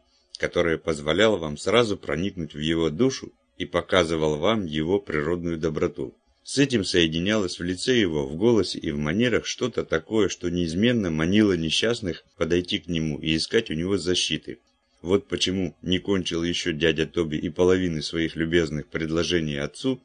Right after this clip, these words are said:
а сын уже незаметно прижался к его коленям, схватил за отвороты кафтана и тянул его к себе. Кровь и жизненные духи Леф-, Лефевра, начинавшие в нем холодеть и замедляться и отступавшие к последнему своему оплоту сердцу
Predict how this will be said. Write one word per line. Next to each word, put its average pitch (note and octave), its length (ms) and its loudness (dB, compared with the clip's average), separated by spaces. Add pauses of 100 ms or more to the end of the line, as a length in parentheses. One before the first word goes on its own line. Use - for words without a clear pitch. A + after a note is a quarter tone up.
(140)
а - 140 -8
сын A#2 340 -2
уже F#2 240 -2
незаметно F2 640 -2
прижался D#2 560 0
к - 80 -14
его E2 220 0
коленям, D2 520 -2 (240)
схватил G#2 540 2
за E2+ 220 2
отвороты E2+ 480 0
кафтана A2 560 -2 (100)
и D#2+ 100 -8
тянул F2 380 -4
его D#2+ 220 -2
к - 60 -12
себе. C#2+ 360 -4 (580)
Кровь G#2+ 440 4
и F#2+ 100 -2
жизненные F2 640 0
духи F#2 300 0
Леф-, D2+ 440 -4
Лефевра, F#2 640 0 (160)
начинавшие E2 720 -4
в D2 60 -4
нем D#2+ 220 0
холодеть D2 560 -2
и E2+ 80 -6
замедляться D#2 720 0
и F2 160 -2
отступавшие E2 840 0
к - 60 -20
последнему D#2+ 720 -4
своему E2 480 -2
оплоту F2 440 -2
сердцу - 540 -2